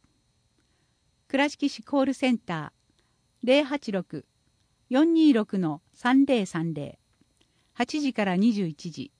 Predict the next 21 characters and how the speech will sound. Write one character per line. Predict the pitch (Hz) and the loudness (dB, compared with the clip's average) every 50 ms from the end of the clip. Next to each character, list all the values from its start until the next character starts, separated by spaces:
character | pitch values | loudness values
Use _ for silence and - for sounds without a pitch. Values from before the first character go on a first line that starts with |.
| _ _ _ _ _ _ _ _ - | _ _ _ _ _ _ _ _ 0
年 | 233 262 262 226 | 4 4 4 4
中 | - 190 175 165 | 4 0 -4 -2
無 | 175 190 196 | -2 -4 -4
休。 | - _ - 147 135 131 - _ _ _ _ _ _ _ _ _ _ _ _ _ _ _ _ _ _ _ _ - | -6 _ -12 -14 -14 -14 -16 _ _ _ _ _ _ _ _ _ _ _ _ _ _ _ _ _ _ _ _ -2
問 | 269 269 262 | 0 0 2
い | 262 | 2
合 | 247 | 2
わ | 240 254 | 0 0
せ | - 240 233 | -2 -4 -6
先、 | - 220 - - 208 - - _ _ _ _ _ _ _ _ | -6 -8 -10 -10 -12 -14 -14 _ _ _ _ _ _ _ _
本 | - 320 349 311 | 0 2 2 2
庁 | - - 220 196 202 | 2 0 -2 -2 -2
市 | - - 247 | -2 -2 0
民 | 240 214 180 170 147 | 0 0 0 -2 -4
公 | - - 214 220 220 | -4 -2 -2 -2 -2
聴 | - 226 202 190 | -2 -4 -4 -4
課、 | 185 - - 160 - _ _ _ _ _ _ _ _ _ _ _ _ _ _ _ _ _ - | -4 -8 -12 -14 -14 _ _ _ _ _ _ _ _ _ _ _ _ _ _ _ _ _ 0
四 | 247 285 320 311 | 2 4 6 6
二 | 311 311 294 233 | 8 8 6 6
六 | 214 196 - - 185 | 4 2 -2 -4 -4
の | 165 - - | -4 -6 -8